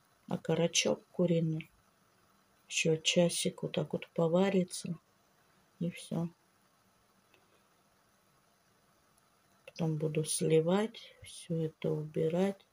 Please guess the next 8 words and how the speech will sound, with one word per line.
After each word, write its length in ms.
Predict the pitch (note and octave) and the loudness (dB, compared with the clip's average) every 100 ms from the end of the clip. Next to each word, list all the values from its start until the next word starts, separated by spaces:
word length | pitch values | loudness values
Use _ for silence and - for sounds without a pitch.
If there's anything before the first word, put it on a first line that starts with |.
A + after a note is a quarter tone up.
| _ _ _ _ _ _ _ _ _ _ _ _ _ _ - | _ _ _ _ _ _ _ _ _ _ _ _ _ _ -2
Ладно, 280 | F#3+ F#3 F3 | 4 6 6
щас 300 | E3 - E3 | 2 0 0
буду 260 | E3 F3 F3 | 2 2 2
пенку 540 | - G3 F3 E3+ E3 | 6 8 8 4 0
убирать, 480 | D#3 E3 F3 F#3+ F3 | 0 2 2 2 0
уже 180 | D3+ D#3 | -2 -2
пенка 460 | - F#3 F#3 E3+ | 0 2 2 -2
собирается. 960 | D#3 - D#3 D#3 D#3 D3+ D3+ - - | -4 -4 -4 -2 -2 -2 -4 -6 -8